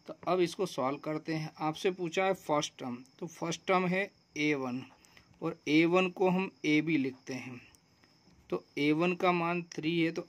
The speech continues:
एक आंसर तो आ गया आपका फर्स्ट टर्म कितना हो गया इसका। So therefore फर्स्ट टर्म हो जाएगी थ्री। So this implies इस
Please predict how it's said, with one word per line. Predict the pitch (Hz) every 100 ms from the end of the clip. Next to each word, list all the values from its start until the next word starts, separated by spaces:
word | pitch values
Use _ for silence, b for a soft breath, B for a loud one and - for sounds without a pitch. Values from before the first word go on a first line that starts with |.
| -
एक | 156 170
आंसर | 160 156 - 160
तो | 160
आ | 143
गया | 147 156
आपका | 147 156 156
फर्स्ट | - 139 147 -
टर्म | 156 151
कितना | 151 139 156
हो | 151
गया | 139 151
इसका। | 147 - 170 302 - B B B _ -
So | 151
therefore | 143 147 165 156
फर्स्ट | - 147 -
टर्म | - 156
हो | 151
जाएगी | 135 143 160 165
थ्री। | 156 127 120 - - -
So | 143 127
this | 127 156 185 -
implies | 151 - 131 139 175 226 - b b b b b b b b b b - _ -
इस | 156 -